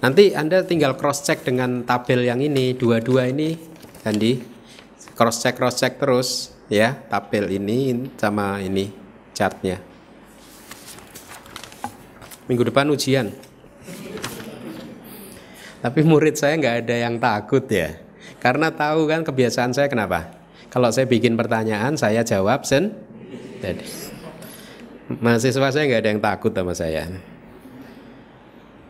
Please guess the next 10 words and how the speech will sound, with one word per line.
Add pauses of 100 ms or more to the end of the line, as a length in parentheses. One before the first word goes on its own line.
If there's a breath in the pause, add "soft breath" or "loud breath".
(840 loud breath)
Mari
kita
lanjutkan. (3500)
Lima
puluh
sembilan
sudah
ya
tadi
ya.